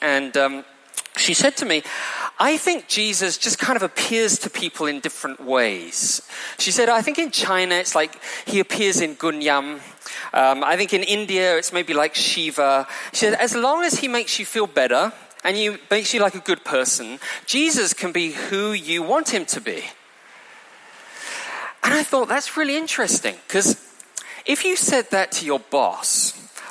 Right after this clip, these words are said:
like, "Hey, I'll just take you how I want to take you and what you say how I want to take it,"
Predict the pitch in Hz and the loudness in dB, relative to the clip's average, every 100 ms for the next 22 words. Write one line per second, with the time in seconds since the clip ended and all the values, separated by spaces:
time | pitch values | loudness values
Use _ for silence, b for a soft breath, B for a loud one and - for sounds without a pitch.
0 | - 160 - 262 - 220 - 269 - 233 | 2 2 2 0 2 0 2 0 0 0
1 | 226 - - 135 131 B B B - 180 | 0 -4 -4 -2 -2 B B B 0 2
2 | 151 185 190 175 151 - 156 143 - 131 | 4 4 2 0 -2 -2 -2 -4 -6 -4
3 | 131 139 147 165 - 151 131 123 127 120 | -2 -4 -6 -2 0 2 2 2 2 2
4 | 120 117 117 - 127 113 - | 2 0 -4 -4 -6 -4 -8